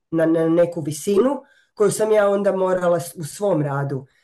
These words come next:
ostvariti. I moram reći zapravo da su me učinili boljim stručnjakom, to sigurno, zato jer, kažem, su me tjerali da budem bolja i, i bolja, e, u tome što radim.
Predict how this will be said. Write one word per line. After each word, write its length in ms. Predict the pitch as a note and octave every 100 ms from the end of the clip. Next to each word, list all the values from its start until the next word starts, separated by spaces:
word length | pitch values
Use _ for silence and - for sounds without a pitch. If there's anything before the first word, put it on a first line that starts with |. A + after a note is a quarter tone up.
| _ _ _ _ _ _ -
ostvariti. 640 | D#3 - D3 A2+ B2+ -
I 120 | F3+ E3+
moram 300 | F#3 B3+ A#3
reći 200 | A#3+ G#3
zapravo 360 | G#3 B3+ A#3
da 80 | G3
su 160 | - F#3+
me 120 | F3
učinili 540 | E3+ - A3 A#3 F#3+
boljim 400 | D#3 F#3+ F#3+ D3
stručnjakom, 840 | - C3 - - C#3 - G#3+ B3 -
to 100 | F3
sigurno, 600 | - D#3 C3+ C3 F3 B3+ - _ _ _ _
zato 320 | D3+ F3 F3+
jer, 360 | F#3+ F3+ F3 E3+
kažem, 400 | - D#3 C#3+ B2+ -
su 180 | -
me 180 | F#3+ F3+
tjerali 540 | F3+ F#3+ A3 A#3 A3 G3+
da 140 | D#3
budem 560 | D#3 F3+ F3+ F3+ D#3+ D3+ _ _ _ _ _ _ -
bolja 640 | D3+ F3 G#3 A3+ G#3+ F#3+ -
i, 180 | E3 E3
i 100 | E3
bolja, 640 | C#3+ F3+ G3+ A3+ A3 G#3 F#3 -
e, 80 | E3+ E3+
u 140 | E3
tome 280 | - D#3+ D3
što 220 | - C#3
radim. 420 | B2+ - - B2+